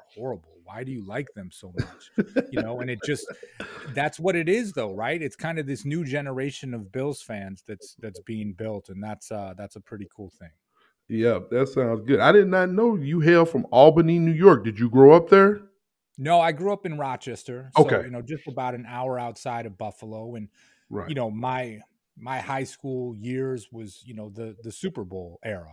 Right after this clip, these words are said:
Speaker 1: right? So,
Speaker 2: Right.
Speaker 1: you know, you grew up and, and being a part of that and just seeing that kind of euphoric nature, right, of Bills fans and being a part of that Western New York type of community.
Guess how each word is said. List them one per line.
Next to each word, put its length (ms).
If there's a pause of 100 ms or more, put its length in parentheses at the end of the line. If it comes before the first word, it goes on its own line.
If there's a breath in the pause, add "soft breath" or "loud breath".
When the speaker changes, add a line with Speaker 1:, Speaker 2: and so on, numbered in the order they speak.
(120)
Speaker 1:
right? 340
So, 140
Speaker 2:
Right. 320 (280)
Speaker 1:
you 100
know, 140
you 200
grew 300
up 240
and, 280
and 220
being 220
a 80
part 340
of 160
that 280
and 120
just 260
seeing 380
that 200 (460)
kind 200
of 80
euphoric 580
nature, 460
right, 260
of 180
Bills 320
fans 440
and 240
being 200
a 60
part 300
of 80
that 200
Western 460
New 60
York 400
type 260
of 160
community. 720